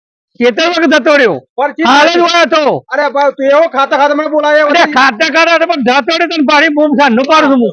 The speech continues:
Speaker 2: તો
Speaker 1: એ
Speaker 2: હાલ
Speaker 1: ઓયડી હાથે જ છે થઈ ગયો.
Speaker 2: છોકરા હાથે જ જાઓ.
Speaker 1: ત્યારે બૂમ પાડી તને
Speaker 2: ઊભો થઈ ગયો, બોલે વાળા.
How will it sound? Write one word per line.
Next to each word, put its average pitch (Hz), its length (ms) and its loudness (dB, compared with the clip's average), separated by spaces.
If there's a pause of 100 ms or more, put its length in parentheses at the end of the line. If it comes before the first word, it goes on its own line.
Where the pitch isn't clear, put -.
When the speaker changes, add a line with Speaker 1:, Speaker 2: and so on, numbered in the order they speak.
(140)
Speaker 2:
તો 294 100 -6
Speaker 1:
એ 311 60 0
Speaker 2:
હાલ 294 220 0
Speaker 1:
ઓયડી 240 340 2
હાથે 294 180 2
જ 320 80 2
છે 330 260 2
થઈ 233 140 0
ગયો. 202 120 2
Speaker 2:
છોકરા 294 260 -4
હાથે 294 180 -8
જ 302 60 -16
જાઓ. 294 360 -16
Speaker 1:
ત્યારે 294 280 0
બૂમ 269 240 0
પાડી 294 280 0
તને 294 160 -2
Speaker 2:
ઊભો 233 180 -4
થઈ 302 200 -2
ગયો, 330 120 -10
બોલે 320 140 -2
વાળા. 262 300 -4